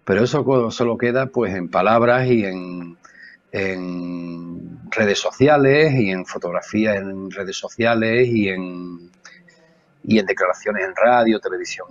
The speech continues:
etcétera. No pasa de ahí, porque si realmente después nosotros nos enteramos de las iniciativas, de las pocas, y a-, en ocasiones incluso no acertadas iniciativas, eh,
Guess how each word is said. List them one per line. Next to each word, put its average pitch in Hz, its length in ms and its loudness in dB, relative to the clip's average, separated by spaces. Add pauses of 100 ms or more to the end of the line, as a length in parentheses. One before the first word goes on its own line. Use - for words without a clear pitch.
etcétera. 113 360 -6 (320)
No 110 200 0
pasa 104 300 -2
de 82 80 -2
ahí, 123 320 0 (380)
porque 87 480 -4
si 85 500 -6
realmente 92 680 -4
después 95 540 0
nosotros 90 560 -6
nos 92 140 -6
enteramos 95 520 -2
de 87 100 -10
las 87 220 0
iniciativas, 92 680 0
de 90 120 -4
las 87 200 0
pocas, 139 340 0 (460)
y 95 260 4
a-, 90 80 4
en 98 200 -2
ocasiones 98 480 2
incluso 95 380 2
no 92 140 0
acertadas 92 580 0
iniciativas, 90 680 -2 (520)
eh, 92 600 0